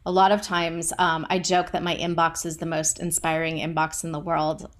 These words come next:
because every day it sort of fills up with social impact solutions that I didn't even know existed. So we've invested in a lot of those as well. For example, our portfolio company, Preact, um, can stop eighty-six percent of the deaths and injuries from car accidents.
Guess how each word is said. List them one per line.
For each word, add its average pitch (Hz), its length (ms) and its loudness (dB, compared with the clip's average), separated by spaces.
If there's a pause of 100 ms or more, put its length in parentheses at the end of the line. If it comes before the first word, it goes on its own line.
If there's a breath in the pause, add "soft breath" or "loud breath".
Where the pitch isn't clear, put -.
(140)
because 175 520 0
every 180 240 2
day 175 180 2
it 165 120 -2
sort 160 160 -2
of 160 80 -4
fills 170 440 0
up 156 260 2
with 151 360 -4
social 170 380 -2
impact 160 420 -4
solutions 156 640 -4
that 170 180 -2
I 175 140 2
didn't 165 220 -4
even 156 200 -6
know 147 160 -6
existed. 147 680 -8 (360 loud breath)
So 170 460 2
we've 175 300 2
invested 175 540 0
in 165 120 -4
a 156 80 -4
lot 156 220 0
of 156 120 -6
those 151 300 -4
as 151 160 -6
well. 151 340 2
For 175 140 -2
example, 165 500 -2
our 156 160 4
portfolio 165 640 -2
company, 156 580 -4 (360 loud breath)
Preact, 175 800 2 (380 soft breath)
um, 156 480 2
can 185 200 2
stop 175 280 4
eighty-six 175 580 0
percent 165 440 -2
of - 140 -8
the 170 60 -6
deaths 160 440 -4
and 170 100 -4
injuries 160 540 -6
from 151 220 -6
car 135 240 0
accidents. 220 840 0